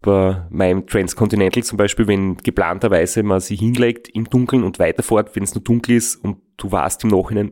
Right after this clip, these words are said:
nicht einmal, was du geschlafen hast, weil du siehst das nicht beim Hinlegen und nicht beim Aufstehen.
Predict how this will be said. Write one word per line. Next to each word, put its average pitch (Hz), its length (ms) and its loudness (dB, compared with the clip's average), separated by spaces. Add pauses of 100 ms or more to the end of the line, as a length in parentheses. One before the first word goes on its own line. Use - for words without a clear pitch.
nicht 90 220 -2
einmal, 98 220 0
was 87 180 0
du - 60 -14
geschlafen 95 340 0
hast, - 160 -2
weil 120 60 -2
du 110 80 -6
siehst - 400 -6
das 113 260 -2
nicht - 480 -4
beim 107 240 -2 (100)
Hinlegen 131 540 0
und - 240 -4
nicht 117 140 0
beim 113 160 -2
Aufstehen. 98 480 -2